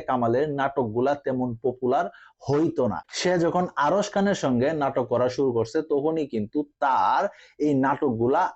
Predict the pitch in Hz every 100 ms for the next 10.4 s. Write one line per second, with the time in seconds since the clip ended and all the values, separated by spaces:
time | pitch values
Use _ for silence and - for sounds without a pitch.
0 | 120 139 135 123 123 120 180 190 - 151
1 | 143 120 110 - 120 - 107 117 120 147
2 | 165 156 208 196 190 170 160 139 113 113
3 | - 175 254 - - - 123 131 123 127
4 | 135 - 151 151 - 151 151 160 - 107
5 | 117 110 127 190 - 202 196 202 - 147
6 | 131 135 135 190 220 - - _ _ _
7 | 156 143 151 160 147 135 131 123 147 127
8 | 110 - 214 294 294 _ _ _ - 160
9 | 165 185 165 147 131 123 123 120 147 156
10 | 123 110 131